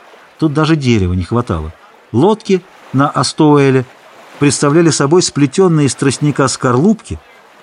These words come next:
и лишь очень храбрый человек мог решиться плыть на таком суденышке до Госка или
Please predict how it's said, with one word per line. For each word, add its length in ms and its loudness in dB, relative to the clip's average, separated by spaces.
и 100 2
лишь 360 0
очень 320 0
храбрый 460 0
человек 540 0
мог 220 2
решиться 480 -2
плыть 340 -2
на 100 0
таком 300 -2
суденышке 680 0
до 200 -4
Госка 600 0
или 300 2